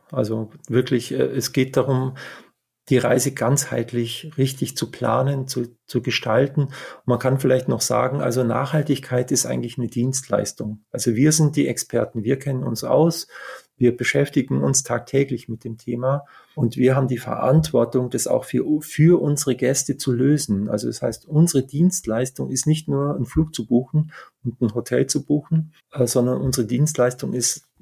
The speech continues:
auch dem Gast die Verantwortung für die nachhaltige Reise auch ein Stück weit abzunehmen. Und da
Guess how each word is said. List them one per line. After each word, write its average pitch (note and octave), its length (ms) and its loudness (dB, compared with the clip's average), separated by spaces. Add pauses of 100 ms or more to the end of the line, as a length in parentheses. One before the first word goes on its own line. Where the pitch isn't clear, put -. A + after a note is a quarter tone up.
(320)
auch B2 220 0
dem A#2 240 0
Gast - 600 -4 (120)
die B2 100 -2
Verantwortung C#3+ 800 -2
für B2 300 -2
die A#2+ 120 -4
nachhaltige B2 680 -4 (520)
Reise C#3 680 0
auch B2 160 0
ein C3+ 100 -2
Stück - 260 -4
weit A#2+ 160 0
abzunehmen. G#2+ 920 0 (320)
Und A#2 420 -4
da A2+ 240 0